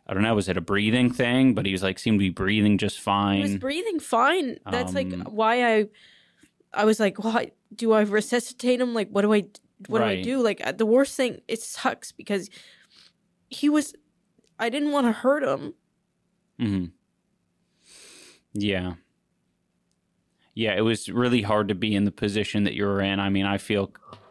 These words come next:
Speaker 1: you know, fortunate that I, all, all I had to do was drive because, I don't know, it feels like, you know, if you're carrying him, you know, the choice of, like, you know,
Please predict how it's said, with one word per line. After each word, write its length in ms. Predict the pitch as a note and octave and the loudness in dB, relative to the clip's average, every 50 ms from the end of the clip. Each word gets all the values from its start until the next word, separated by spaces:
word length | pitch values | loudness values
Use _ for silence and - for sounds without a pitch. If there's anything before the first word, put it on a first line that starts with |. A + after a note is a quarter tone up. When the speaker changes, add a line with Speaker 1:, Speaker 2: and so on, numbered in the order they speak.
| - - - - - _ _ _ _ _ _ _ _ _ _ _ _ _ - | -20 -20 -20 -20 -20 _ _ _ _ _ _ _ _ _ _ _ _ _ -12
Speaker 1:
you 200 | G#2 G2+ G#2 G2+ | -6 -4 -2 -2
know, 260 | G2 F#2+ F#2+ F2 - _ _ _ _ | -2 -2 -4 -6 -8 _ _ _ _
fortunate 680 | _ - - A#2+ A#2 G#2+ G#2 - - A2 - - - - | _ -6 -2 0 0 2 0 0 0 -2 -2 -2 -2 -4
that 120 | G2+ F#2+ | -2 0
I, 140 | G2 G2+ - | 0 -2 -2
all, 260 | - - - - - - - | -2 -4 -4 -4 -6 -6 -4
all 240 | - A2+ G#2+ G#2 | 0 0 2 2
I 140 | G2+ G2+ G2 | 2 0 0
had 220 | F#2+ G2 G2 F#2+ F#2 | -2 -2 -2 -2 -4
to 80 | G2 | -4
do 160 | E2+ G#2 F#2+ | -4 -2 -2
was 160 | F#2 F#2 - - | -2 -2 -4 -4
drive 600 | - - G#2 G2+ F#2+ G2 G2+ G#2+ A2 G#2 - - - | -2 -2 0 2 2 2 2 0 0 -2 -4 -8 -10
because, 640 | - F#2+ - - G2 G2 G2 F#2+ F#2 - - - - _ _ _ _ _ _ - - - - _ _ - | -10 -8 -6 -4 -2 -2 -2 -2 -4 -6 -10 -14 -18 _ _ _ _ _ _ -20 -20 -20 -20 _ _ -8
I 80 | - G2+ | -6 -2
don't 120 | G2+ G2+ | 0 0
know, 100 | G2+ G2+ | 0 0
it 60 | D#2+ | -2
feels 280 | - - B2 A#2+ A2 G2 | 0 0 0 2 2 0
like, 380 | G2+ G2 F#2 F#2 - - - _ | 0 -2 -2 -4 -8 -16 -20 _
you 120 | - G#2 G2 | -10 -8 -6
know, 160 | G2 F#2+ F#2+ | -4 -4 -6
if 100 | F#2 - | -4 -4
you're 80 | A#2 G#2+ | -4 -4
carrying 480 | - - A2+ A2 G#2+ G#2 G2+ F#2+ F#2+ F#2+ | -4 -4 -4 -2 0 0 0 0 0 -2
him, 340 | F#2+ F#2 F#2 F#2 F#2+ F2 - - | -2 -2 -2 -2 -2 -4 -6 -8
you 160 | - G#2 G2+ G2 | -8 -6 -4 -4
know, 140 | G2 F#2+ | -4 -4
the 100 | F#2+ G2 | -4 -6
choice 720 | - - - G#2+ G2 F#2+ F#2 F#2 F2+ - - - - - - _ _ _ _ _ _ - | -6 -4 -4 -2 -2 0 -2 -2 -4 -8 -12 -14 -16 -18 -20 _ _ _ _ _ _ -18
of, 160 | - F#2 G#2 | -18 -10 -6
like, 420 | G#2 G2+ F#2 F2+ F2 - - - - _ _ _ _ _ - - - - | -4 -4 -2 -4 -4 -8 -12 -20 -20 _ _ _ _ _ -20 -20 -20 -14
you 200 | - - A#2 G#2+ | -8 -6 -4 -2
know, 140 | G2 F#2 | -2 -4